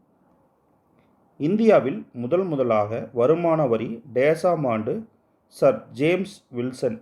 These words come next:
என்பவரால் அறிமுகப்படுத்தப்பட்டது. ஆப்ஷன் எயிட்டீன் சிக்ஸ்டி. International System of Units அறிமுகப்படுத்தப்பட்ட ஆண்டு.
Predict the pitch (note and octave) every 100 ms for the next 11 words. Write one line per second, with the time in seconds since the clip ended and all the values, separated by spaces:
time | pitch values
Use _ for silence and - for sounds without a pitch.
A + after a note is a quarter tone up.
0 | _ - A#2+ C3 A#2 G2+ G3 - - A#2+
1 | C#3+ C#3 C3+ A2 G#2 B2 - - G2+ G2
2 | - _ _ _ _ _ _ _ _ _
3 | _ _ _ _ _ _ _ _ _ _
4 | - A#2+ A#2 D#3+ A3+ - _ _ _ _
5 | _ _ _ _ _ _ _ _ - A#2+
6 | A#2 A#3+ D#4 - - A2 - - - -
7 | _ _ _ _ _ _ _ _ _ _
8 | _ _ _ _ _ - C3 F#3+ G3 F3
9 | F3+ F#3+ A3+ D3 C#3 F3+ D3+ D3+ D#3 -
10 | C3 C3 B2 A2+ - - _ _ B2+ F3
11 | F#3+ E3+ C#3 A#2 A2 A2+ - F#3+ C3+ A2
12 | G#2+ -